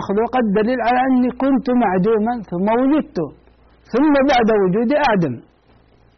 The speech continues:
بعد وجود آدم هذه واضحة وصريحة. ترى شجرة تقول: "هذه الشجرة ستموت"، ترى هذا ال-، ال-، الحجر تقول:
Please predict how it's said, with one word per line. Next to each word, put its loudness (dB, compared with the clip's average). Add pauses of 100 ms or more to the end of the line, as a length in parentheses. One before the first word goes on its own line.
(1200)
بعد 2 (140)
وجود 2 (280)
آدم 2 (240)
هذه -4 (220)
واضحة -2 (100)
وصريحة. -4 (380)
ترى 0 (120)
شجرة 0 (100)
تقول: -4
"هذه -2
الشجرة -4 (100)
ستموت"، -2 (460)
ترى 2 (100)
هذا 2
ال-، -2 (100)
ال-، -4
الحجر -2 (120)
تقول: -4